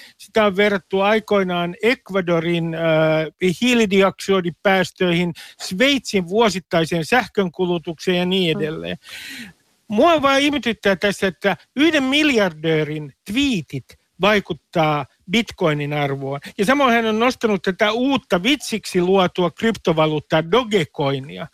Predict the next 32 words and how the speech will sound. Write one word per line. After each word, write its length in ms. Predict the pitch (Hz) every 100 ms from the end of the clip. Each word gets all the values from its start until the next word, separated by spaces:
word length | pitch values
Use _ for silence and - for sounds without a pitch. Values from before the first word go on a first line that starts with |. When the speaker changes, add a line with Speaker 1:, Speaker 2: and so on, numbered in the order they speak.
| - -
Speaker 2:
Hmm. 160 | 240 196
Speaker 1:
Niin, 220 | 240 233 - -
niin 240 | 226 233 -
on 180 | 285
i-, 120 | 302 262
tuntuu 300 | 302 330 302
ihan 220 | 302 311 254
kummalliselta, 720 | 311 320 247 180 143 160 - - 185 196
kummalliselta 640 | - 277 247 190 180 165 190
maallikosta, 720 | 190 214 190 165 156 143 -
että, 280 | 147 - 160 - - 160
että 380 | 185 - 202 - -
hänen 320 | - 285 285 220
twiittinsä 520 | 233 226 - 160 170
voivat 220 | 175 160 -
vaikuttaa 480 | 190 180 160 170
näihin 220 | 160 156 165
markkinoihin 600 | 185 160 - 147 135 143
näin 240 | 151 135
paljon. 420 | 127 127 123 127 131 _ _ - - - - -
Speaker 2:
Mut 100 | 190
eikö 160 | 214 214
se 120 | 226 -
itse 280 | - 226 214
asiassa 360 | 190 196 - 202
juuri 240 | 202 190
todista, 520 | - 202 190 - 160 - _ -
että 140 | 175
kysymyksessä 580 | 196 185 170 160 160 175
on 80 | 170
puhtaasti 640 | - 190 - 160 151 -
spekulatiivinen 1040 | 151 - 156 - - - 143 147 143 -